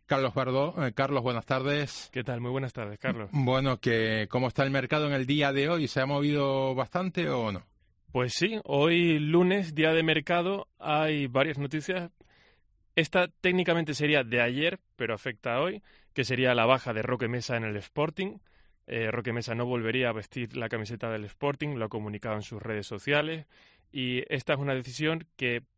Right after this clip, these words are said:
Speaker 2: por parte del club, le, en teoría, le ofrecieron una, una renovación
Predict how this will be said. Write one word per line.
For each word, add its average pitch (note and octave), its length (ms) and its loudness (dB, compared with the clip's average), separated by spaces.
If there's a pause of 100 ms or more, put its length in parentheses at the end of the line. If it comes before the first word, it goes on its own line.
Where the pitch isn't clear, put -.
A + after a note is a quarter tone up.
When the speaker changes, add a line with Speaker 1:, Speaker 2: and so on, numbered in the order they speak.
(140)
Speaker 2:
por A#2 140 -2
parte C3+ 260 -2
del B2 160 -4
club, D3 320 -4
le, G#2 360 -4
en G#2 260 -12
teoría, C3 240 -2
le A2 100 -4
ofrecieron A#2 520 -6
una, A#2 280 -6 (400)
una A2+ 160 -6
renovación A2 600 -4